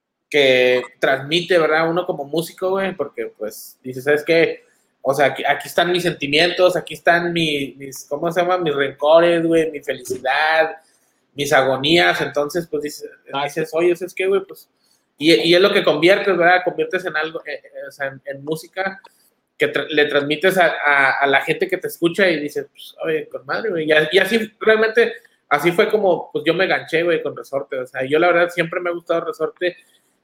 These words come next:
Speaker 1: siempre los he seguido, o sea, sí he, sí he, sé la trayectoria, este, un poquito, ¿verdad? No soy así como que muy, muy, muy, muy fan, pero, este, qué chido.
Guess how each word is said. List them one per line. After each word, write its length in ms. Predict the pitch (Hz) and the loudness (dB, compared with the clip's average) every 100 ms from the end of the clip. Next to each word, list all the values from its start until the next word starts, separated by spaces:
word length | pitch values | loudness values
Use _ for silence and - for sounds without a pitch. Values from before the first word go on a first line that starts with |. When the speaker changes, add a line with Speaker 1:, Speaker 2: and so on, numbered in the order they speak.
| _ | _
Speaker 1:
siempre 340 | 160 160 180 | -4 2 4
los 180 | 165 160 | 4 2
he 60 | 160 | 0
seguido, 720 | 185 160 160 180 180 180 143 | 0 4 6 6 8 6 4
o 100 | 143 | 0
sea, 340 | 143 135 135 131 | -2 -2 -2 -4
sí 240 | - 160 | -2 2
he, 220 | 165 165 | 2 2
sí 140 | - 156 | -2 2
he, 320 | 156 156 156 | 4 4 0
sé 340 | - 151 160 160 | -4 -2 0 0
la 140 | 160 | -2
trayectoria, 800 | 160 143 135 143 147 180 180 - _ _ _ _ _ _ _ _ | 0 -2 0 -2 0 2 0 -6 _ _ _ _ _ _ _ _
este, 1120 | 135 139 127 127 - - 139 135 131 117 - _ | 0 2 2 0 -6 -6 -2 0 0 -2 -6 _
un 140 | 143 | -12
poquito, 480 | - 175 175 170 196 | -6 -2 -2 2 4
¿verdad? 320 | 180 185 220 190 | 4 2 0 -2
No 160 | 165 | -4
soy 200 | 160 165 | 0 0
así 180 | 160 165 | 0 0
como 220 | 170 156 | 0 0
que 100 | - | -2
muy, 420 | 139 139 147 156 147 | -10 0 4 4 2
muy, 240 | 151 151 | -4 -4
muy, 200 | 147 151 | -4 -6
muy 180 | 147 156 | -4 -4
fan, 280 | 185 214 - 175 | 0 -2 -2 -2
pero, 480 | 170 151 139 - _ _ _ _ _ - | 2 2 2 -4 _ _ _ _ _ -8
este, 1000 | 135 135 135 135 - 139 135 131 127 127 | -2 0 0 0 -4 2 4 4 2 0
qué 120 | 156 151 | -2 0
chido. 600 | 170 196 226 226 - | 4 6 6 4 -2